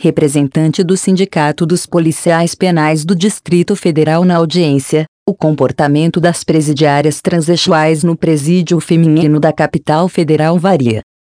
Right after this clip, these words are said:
Segundo disse, algumas seguem as regras sem problemas,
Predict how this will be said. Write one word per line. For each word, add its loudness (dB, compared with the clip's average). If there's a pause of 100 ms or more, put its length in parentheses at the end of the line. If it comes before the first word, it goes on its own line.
(220)
Segundo 0
disse, 0 (200)
algumas 2
seguem 0
as -2
regras 0
sem -2
problemas, -2